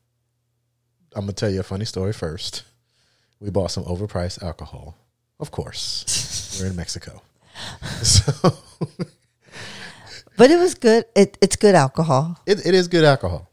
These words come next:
Speaker 2: But now knowing that we o-, paid over, way
Speaker 1: That we
Speaker 2: overpriced for it,
Speaker 1: Yeah.
Speaker 2: I, I'm, I, I'm hesitant to open it. <laughs>
Speaker 1: But, you know, I'm, I, I, you know, they, you know, they laughed at us 'cause we,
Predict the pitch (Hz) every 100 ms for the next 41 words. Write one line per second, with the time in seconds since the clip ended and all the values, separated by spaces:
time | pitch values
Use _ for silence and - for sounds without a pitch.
0 | - 180 214 196 202 185 190 180 147 156
1 | 160 160 - - 160 165 135 117 170 -
2 | - 131 139 147 160 147 147 151 160 -
3 | 196 190 190 - 147 165 - 160 147 -
4 | 151 147 - _ 147 151 160 185 156 240
5 | 180 - 147 147 151 127 - 214 208 247
6 | - - - 269 262 247 220 190 185 -
7 | 156 185 196 135 131 156 151 _ - 120
8 | 135 135 123 117 107 104 107 101